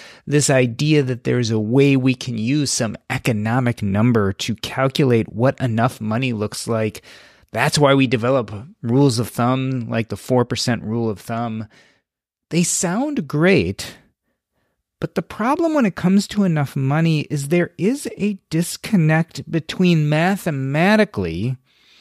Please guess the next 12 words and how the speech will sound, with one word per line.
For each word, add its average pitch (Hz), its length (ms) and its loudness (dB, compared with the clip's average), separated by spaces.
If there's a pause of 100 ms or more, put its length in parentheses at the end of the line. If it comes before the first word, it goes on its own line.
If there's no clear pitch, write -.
(300)
what 120 200 -2
looks 139 320 0
like 139 160 2
enough 120 300 -2
money 123 400 -2 (960)
and 160 260 0
then 254 260 2
the 220 120 0
reality 165 1000 2
of 131 220 -6
the 143 240 -2
uncertainty 131 920 -4